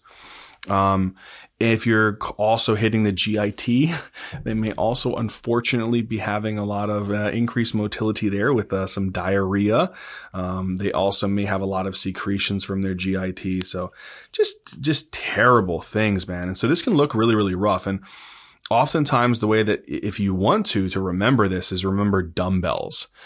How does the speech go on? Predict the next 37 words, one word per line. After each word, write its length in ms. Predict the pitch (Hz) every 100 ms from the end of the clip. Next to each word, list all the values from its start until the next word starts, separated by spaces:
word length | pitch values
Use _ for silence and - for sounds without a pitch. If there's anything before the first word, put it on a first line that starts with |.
| - - -
So, 520 | - 107 101 98 95
uh, 260 | 95 92
dumbbells. 640 | 90 92 117 131 120 101 101
So 180 | 98 90
D 320 | 87 120 135
for 220 | 135 110
diarrhea, 920 | 92 107 98 95 95 113 135 175 202 - -
Y-, 120 | 107
U 640 | 98 120 135 107 123 170
for 220 | - 104
excessive 520 | 92 - 113 104 101 95
urination, 720 | 90 92 98 127 - 147 147 - - - -
M 280 | 104 117 139
for 180 | 139 113
miosis, 640 | 101 92 90 113 135 139
which 140 | 107 95
is 80 | 90
those 180 | 92
pinpoint 540 | - - 92 - 78 -
pupils, 560 | 143 143 143 131 - - _ _ _ _ _ _ - 101
B 240 | 117 123 139
for 160 | 117
bradycardia, 960 | 98 104 95 - - 123 131 135 143 139 - - - 101
B 220 | 127 127
for 180 | 123 113
bronchospasm, 1120 | 120 107 127 135 139 - 131 123 120 120 120 - - _ -
E 200 | 135 156
for 280 | 139 110 -
excitation 840 | 113 - - 110 - 107 110 117
of 80 | 98
the 60 | 95
C 220 | - 104
N 100 | 98
S 180 | 92 -
and 100 | 92
the 60 |
muscles, 500 | 92 87 - 123 135